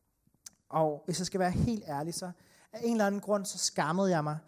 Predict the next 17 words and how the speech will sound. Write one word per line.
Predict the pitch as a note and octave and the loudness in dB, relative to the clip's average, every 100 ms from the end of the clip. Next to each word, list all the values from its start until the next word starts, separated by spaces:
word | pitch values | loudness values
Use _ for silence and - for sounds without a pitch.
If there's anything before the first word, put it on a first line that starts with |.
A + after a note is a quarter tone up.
| - - _ _ - | -18 -20 _ _ 2
over | E3+ F3 E3+ D#3+ - - | 6 6 4 0 -12 -8
det | D#3 | -6
at | D3+ C#3 | -6 -10
stå | - C#3 | -10 -12
ved | C3 | -12
min | C3 | -16
tro. | - G#2 _ _ _ _ _ _ _ _ _ _ _ _ | -18 -20 _ _ _ _ _ _ _ _ _ _ _ _
Jeg | D3+ C#3+ | -2 -2
var | D3+ D3 | -2 -2
bange | D#3+ E3+ F3+ | 0 2 2
for | D#3 | 0
at | |
blive | C#3+ C#3+ | 0 2
latterliggjort, | F3+ G#3+ A#3+ G#3+ G#3+ G3+ | 4 6 4 0 -2 -4
og | F#3+ F3+ E3 D#3+ | -4 -4 -2 -4
bange | D#3 E3 E3+ | -6 -6 -10
for | E3 D3+ | -6 -8